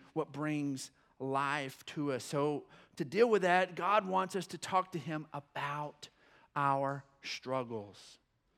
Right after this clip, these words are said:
Let's look at Luke eleven, verse two. He said to them, "When you pray," this is Jesus teaching his disciples how to pray, <clears throat> "say, 'Father,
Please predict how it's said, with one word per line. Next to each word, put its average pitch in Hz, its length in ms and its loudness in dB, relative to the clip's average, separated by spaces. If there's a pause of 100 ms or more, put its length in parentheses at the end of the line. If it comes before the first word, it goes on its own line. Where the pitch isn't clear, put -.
(800)
Let's 180 200 0
look 196 220 4
at 180 180 -4
Luke 175 400 4
eleven, 123 460 2 (1160)
verse 160 280 0
two. 123 360 -6 (1120)
He 175 100 -2
said 202 280 4
to 190 60 2
them, 185 280 4
"When 226 300 6
you 226 140 2
pray," 147 560 2
this 143 200 -6
is 147 100 -8
Jesus 156 320 -2
teaching 151 360 -6
his 147 420 -6 (580)
disciples 143 480 0
how 139 140 2
to 135 60 -4
pray, 117 420 -4 (960)
<clears throat> 165 180 -2
"say, 127 460 0 (1120)
'Father, 185 460 6